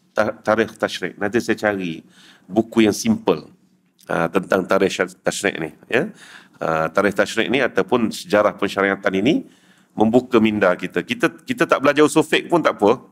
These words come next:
tapi kita sekadar nak melihat perkembangan hukum hakam Islam. Setuju tak? Kan? Ah, tarikh juga, tapi tarikh dalam syariat.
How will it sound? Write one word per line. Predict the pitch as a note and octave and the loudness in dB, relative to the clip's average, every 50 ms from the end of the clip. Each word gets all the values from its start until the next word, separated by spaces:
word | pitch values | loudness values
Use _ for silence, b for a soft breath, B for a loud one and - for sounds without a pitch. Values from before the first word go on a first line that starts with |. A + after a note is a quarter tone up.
| _ _ _ _ _ | _ _ _ _ _
tapi | - - - B2+ | -14 -10 -10 -8
kita | - C3+ B2 D3 C3+ | -8 -2 0 0 0
sekadar | - - B2+ B2 - C#3 B2+ | 2 0 0 0 2 0 0
nak | B2 C3 D#3+ - - - - _ - | 0 -2 -2 -4 -6 -14 -20 _ 2
melihat | A2 B2 C3 C#3+ C#3 C3+ A2 - - B B B B B _ | 2 4 4 4 4 2 0 0 -4 B B B B B _
perkembangan | - A#2 - - A#2 G#2+ A2+ A#2+ A2+ A2+ A2 | -4 -4 0 2 2 4 4 4 2 2 2
hukum | G#2+ A2+ A2 - A2+ G2+ G2+ | 2 0 2 2 0 2 2
hakam | G#2 G2+ - G2 F#2 - | -2 0 -2 -4 -4 -4
Islam. | - - - F3 - - _ _ _ _ | -8 -6 -6 -6 -6 -6 _ _ _ _
Setuju | - - E3 E3 C#3 F#2+ D2+ | 0 0 2 2 4 2 0
tak? | C2+ - - b b b b b b b b b _ _ _ _ _ - _ | 0 -4 -10 b b b b b b b b b _ _ _ _ _ -12 _
Kan? | - C3 G#2+ E2 - | 0 0 0 0 0
Ah, | E2 E2 D#2 D#2 D#2 | -2 -2 -2 -2 -2
tarikh | - C3+ D3+ E3+ E3+ E3 | 0 0 2 2 4 4
juga, | F#3+ A3 G#3+ C#3 F#2 | 6 6 6 4 4
tapi | - - C3+ - F3 F3 | 2 0 2 2 2 2
tarikh | - D3+ D#3 E3+ D#3+ C#3 | 2 2 2 2 2 2
dalam | C#3 C#3 D3 C#3+ | 2 2 2 0
syariat. | C3+ - C#3+ C#3 - - F2 | 0 0 0 0 0 -4 -6